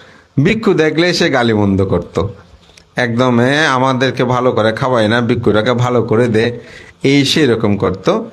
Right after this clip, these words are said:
সে শূকর হত্যা করে তার জীবন জীবিকা নির্বাহ করত। তো এবং একদিন যখন সে পিণ্ডচারণ গিয়েছে, শূকর যেভাবে শব্দ করে, গোঁ গোঁ করে,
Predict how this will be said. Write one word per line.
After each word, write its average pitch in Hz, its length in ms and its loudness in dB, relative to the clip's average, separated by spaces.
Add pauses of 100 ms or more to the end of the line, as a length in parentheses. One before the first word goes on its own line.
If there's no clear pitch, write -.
(380)
সে 170 240 0
শূকর 220 480 0
হত্যা 180 320 0
করে 139 220 2
তার 127 240 -2
জীবন 110 340 2
জীবিকা 101 380 0
নির্বাহ 92 460 0
করত। 82 360 -4 (1200)
তো - 60 0
এবং 226 520 0
একদিন 156 440 0
যখন 202 260 0
সে 220 160 0
পিণ্ডচারণ 135 680 0
গিয়েছে, 139 360 0
শূকর 208 480 0
যেভাবে 175 400 0
শব্দ 165 380 -2
করে, 139 260 2
গোঁ 147 240 0
গোঁ 180 160 2
করে, 175 280 0